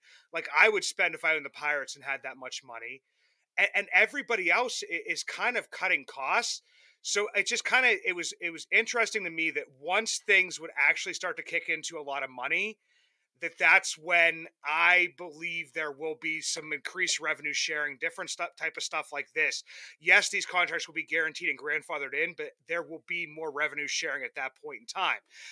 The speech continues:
So in essence, to me, this is a seven-year, hundred and forty-eight million dollar contract, which is still a, a big contract, but it's nowhere near, like, the amount that, you know,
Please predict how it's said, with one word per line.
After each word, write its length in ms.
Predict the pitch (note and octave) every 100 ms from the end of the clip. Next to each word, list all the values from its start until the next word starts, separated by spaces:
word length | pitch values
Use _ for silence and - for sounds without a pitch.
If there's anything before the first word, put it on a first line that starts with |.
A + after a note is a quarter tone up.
| -
So 200 | - G#3+ -
in 160 | A3+ B3+
essence, 520 | A3+ A#3 - D#3+ D3 -
to 120 | F3+
me, 180 | F#3 E3
this 300 | C#3+ D#3 -
is 320 | E3+ D#3+ D#3 - D3
a 160 | C#3
seven-year, 960 | C3+ - F3 F3+ G#3 F3+ D#3+ D3 C#3+ C#3 _ _ _ _ _
hundred 440 | D#3 - G3+ G3+
and 80 | F3+
forty-eight 600 | - E3+ E3+ D#3+ D3+ D3+ C#3+
million 280 | D3 C#3 C3+
dollar 200 | C#3+ D#3+
contract, 400 | C#4+ D#4 G#3+ C#3
which 120 | D3+
is 80 | -
still 320 | - C4 G#3
a, 100 | D#3+ D3 D#3
a 40 | D#3+
big 200 | - E3+
contract, 720 | - F3 B3 - A#2 A2+ - _ _ _ _ _ _
but 200 | G#3 G3+ -
it's 300 | G3+ - F3
nowhere 800 | F3 F#3 G#3 G#3+ G3+ F#3 F#3 E3
near, 640 | D#3+ F3+ F#3+ E3 C#3+ C#3 -
like, 180 | D3 C#3+ - B2+
the 160 | E3
amount 540 | D#3 D3+ D3+ D#3+ D#3 C3 _
that, 300 | D#3 C#3+ C3+ - - _
you 100 | D#3
know, 320 | D3+ C#3 C3+